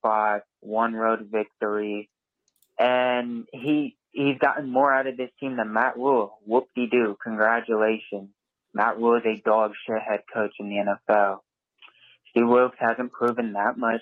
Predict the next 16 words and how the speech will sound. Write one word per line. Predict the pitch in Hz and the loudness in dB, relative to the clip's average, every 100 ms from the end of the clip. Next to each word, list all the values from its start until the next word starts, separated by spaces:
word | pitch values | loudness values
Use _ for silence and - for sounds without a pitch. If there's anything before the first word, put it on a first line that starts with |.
| - | -6
He's | 120 104 | -8 -2
just | 113 - | -2 -2
proven | 113 110 107 | 0 0 0
he's | 113 104 98 | -4 -6 2
way | 107 113 | 2 4
better | 104 101 101 | 2 0 0
than | 101 101 | -4 0
Matt | 101 - | -2 0
Rhule. | 110 101 - _ 101 | 0 0 -2 _ -4
Again, | 110 107 - | 0 0 0
doesn't | 110 113 120 | -2 0 -2
prove | 143 123 | -2 0
much | 127 120 - | 0 -2 -2
to | |
me, | 123 143 117 - - - _ _ - | 0 2 2 -2 -20 -20 _ _ 0
but, | 123 120 117 | 4 4 2